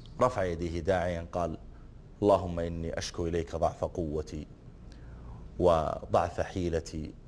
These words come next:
وهواني على الناس، إن لم يكن بك غضب علي فلا أبالي، لكن عافيتك هي أوسع لي،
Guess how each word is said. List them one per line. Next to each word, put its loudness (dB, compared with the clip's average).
وهواني 2
على -2
الناس، -4
إن 6
لم 4
يكن 0
بك 0
غضب 0
علي 2
فلا 2
أبالي، 0
لكن 2
عافيتك 0
هي 0
أوسع -2
لي، -4